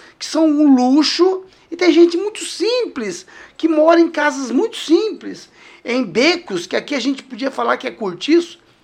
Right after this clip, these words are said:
que é muito legal, tá? Você ter o contato com a nova cultura,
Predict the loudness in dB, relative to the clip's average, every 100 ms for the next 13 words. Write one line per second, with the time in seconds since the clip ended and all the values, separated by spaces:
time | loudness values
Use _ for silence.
0 | _ _ _ -4 2 2 4 2 0 4
1 | 4 4 0 -10 _ _ 0 0 0 -6
2 | -6 -4 -2 -2 -6 _ _ -2 0 2
3 | 0 4 2 2 -2 -2 0 -2 -6 -4
4 | -2 2 2 2 -4 -6 -6 -8 -6 -4
5 | -6